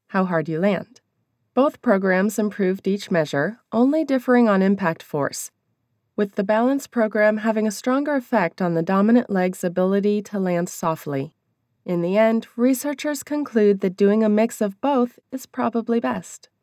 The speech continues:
Another study in children supports their conclusions, finding that a combination of plyometrics and balance training improved sprint performance better than plyometrics alone.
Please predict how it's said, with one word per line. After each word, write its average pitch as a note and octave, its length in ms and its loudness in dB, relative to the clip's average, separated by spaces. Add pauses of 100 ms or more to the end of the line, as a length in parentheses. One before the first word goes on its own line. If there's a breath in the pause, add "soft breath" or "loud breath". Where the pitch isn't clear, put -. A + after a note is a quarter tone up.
(240)
Another C4+ 340 4
study A#3 400 2
in A#3 120 6
children F#3 440 0
supports F#3+ 520 -6
their F#3+ 140 -2
conclusions, F3 760 -4
finding A3 460 0
that G3+ 120 2
a G3+ 60 -2
combination A3 720 2
of F3 180 -2
plyometrics G3 800 0
and G#3 120 0
balance E3+ 360 2
training D#3+ 420 -4
improved A3+ 540 -2
sprint - 460 -2
performance D#3+ 640 -4
better C4+ 280 0
than A#3 160 0
plyometrics G#3 760 -2
alone. G#3+ 360 -2